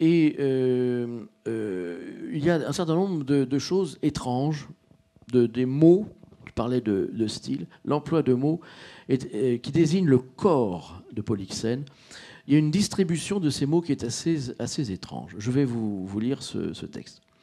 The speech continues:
euh, en traduction française, mais vous préf-, je peux vous le lire en grec, mais bon. Euh, « Dès qu'ils ont entendu la parole dernière du maître souverain », pardon, je fais une incise, le maître souverain, c'est Agamemnon, euh, qui vient de demander aux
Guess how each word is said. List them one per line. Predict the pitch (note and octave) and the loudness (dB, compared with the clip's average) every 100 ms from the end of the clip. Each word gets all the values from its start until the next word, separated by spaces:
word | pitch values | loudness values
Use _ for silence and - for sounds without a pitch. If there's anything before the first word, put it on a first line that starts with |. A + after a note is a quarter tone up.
| - - - - - - - - - | -20 -20 -20 -20 -20 -20 -18 -14 -12
euh, | - | -10
en | F2 | -8
traduction | A2 G2 G2+ - A#2+ G#2+ | -6 -6 -8 -6 -6 -6
française, | - G2+ C3+ C3 G2+ | -10 -6 -2 -2 -2
mais | |
vous | G2+ G#2+ | -6 -8
préf-, | - A2+ G#2+ | -8 -10 -10
je | - | -4
peux | B2 | -2
vous | A#2 | 2
le | B2 | 0
lire | A#2+ | 0
en | A2 | -2
grec, | A2 B2 A2+ | -4 -4 -6
mais | A2 | -10
bon. | A2 - _ - - - - | -10 -14 _ -18 -16 -16 -10
Euh, « | - - - - | -10 -12 -16 4
Dès | G#3 | 6
qu'ils | G#3 F#3 D#3 | 6 0 2
ont | G3 F3 | 2 2
entendu | E3 E3 D#3+ D#3+ F#3 | 0 2 2 2 4
la | C3 | 4
parole | - E3 E3 D3+ B2 G#2 - | 4 2 6 6 6 2 2
dernière | D3 C#3+ C#3 C3 A2 F#2 C2+ - _ G2+ | 2 4 2 2 0 -4 -10 -16 _ -6
du | A#2 | -2
maître | C#3+ D#3+ - | 2 0 -2
souverain », | G#2 B2+ A2 G2+ A#2+ - _ | -6 -4 -2 -2 -6 -10 _
pardon, | A#2 A2+ G#2 | -6 -4 -4
je | F#2+ | -4
fais | G#2+ | -6
une | A2 | -6
incise, | G#2+ - C#3 | -6 -6 -6
le | A2+ | -6
maître | A2 | -8
souverain, | A2+ G#2+ C3 | -6 -4 -4
c'est | - - | -6 -6
Agamemnon, | G#2+ A#2 A2 G2+ G2+ A#2 D3 E3 _ - - - - - - - - | -2 -2 -2 -4 -4 -4 -4 -8 _ -20 -18 -16 -18 -20 -20 -10 -4
euh, | - - | -4 -4
qui | - A2 | -6 -4
vient | A#2 D#3+ D3 | 2 4 4
de | A#2 A2+ A2+ A2 G#2+ | 6 4 4 2 0
demander | C3+ C#3+ C3 C3+ A#2 - _ _ - | 0 0 2 2 0 -4 _ _ -2
aux | A#2 F#2+ F#2 | -2 0 -4